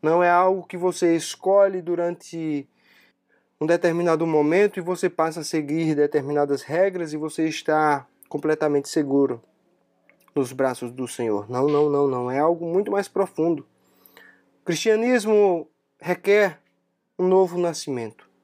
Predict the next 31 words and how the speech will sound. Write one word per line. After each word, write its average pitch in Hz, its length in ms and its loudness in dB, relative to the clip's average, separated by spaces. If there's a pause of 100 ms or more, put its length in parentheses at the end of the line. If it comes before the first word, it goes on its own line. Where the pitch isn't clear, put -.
(160)
requer 170 380 0
uma 175 100 0
regeneração, 151 920 0 (560)
requer 180 500 0
matar 175 400 0
a 175 180 4
sua 170 280 -2
carne, 165 380 -2
a 156 80 -2
sua 165 200 0
própria 160 380 -2
vontade 156 440 0
todos 143 360 -6
os 147 200 -8
dias 139 320 -4
e 139 60 -10
fazer 135 340 -2
a 135 40 -2
vontade 127 420 -6
do 120 120 -10
Pai. 95 340 -8 (920)
O - 80 -8
Senhor 185 220 2
adverte 185 560 2
que 180 100 -2
muitos 196 600 2
naquele 185 380 0
dia 190 240 2
irão 185 220 2
se 180 160 -6
decepcionar, 170 840 0